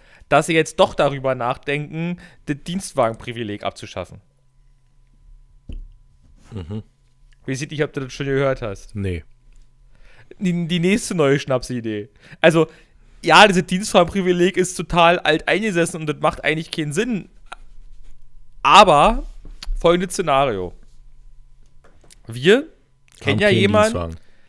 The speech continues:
Speaker 1: nee, aber wir kennen ja jemanden, der einen Dienstwagen fährt und dieses Dienstwagenprivileg quasi nutzt.
Speaker 2: Mhm.
Speaker 1: Und ja, das ist sicherlich für ihn ein Vorteil, finanziell gesehen,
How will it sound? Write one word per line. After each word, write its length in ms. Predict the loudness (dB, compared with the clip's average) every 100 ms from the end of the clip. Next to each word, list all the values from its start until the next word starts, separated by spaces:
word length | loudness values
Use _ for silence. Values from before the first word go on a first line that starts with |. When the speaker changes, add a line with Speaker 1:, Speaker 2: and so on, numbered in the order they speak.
| -20
Speaker 1:
nee, 220 | -6 2 2
aber 180 | 2
wir 100 | -2
kennen 260 | -2 -2 0
ja 80 | 0
jemanden, 460 | 2 0 0 0
der 120 | 0 -2
einen 100 | -2
Dienstwagen 540 | -6 -4 0 0 0
fährt 360 | -2 -2 -2 -10 _ _ -20 _ _ _ _ _ _ 0
und 200 | 0 0
dieses 200 | -8 -10
Dienstwagenprivileg 1000 | -8 -6 -2 -2 -2 -6 -6 -4 -4 -6
quasi 340 | -2 0 0
nutzt. 400 | -4 -10 -12 -20 _ _ _ _ _ -4
Speaker 2:
Mhm. 420 | -4 -2 -6 -8 _ _ _ _ _ -20 _ _ _ _ _
Speaker 1:
Und 460 | 4 4 4 -6 -18 _ _ _ _ _ _ _ _
ja, 340 | 0 4 6 6
das 120 | 2
ist 120 | -4
sicherlich 500 | -2 2 4 2 -4
für 80 | -10
ihn 240 | -8 -6
ein 80 | -6
Vorteil, 640 | -4 -2 -2 0 0 0 -6 _ _
finanziell 520 | -6 -4 -2 -4 -2
gesehen, 460 | -2 -2 -4 -4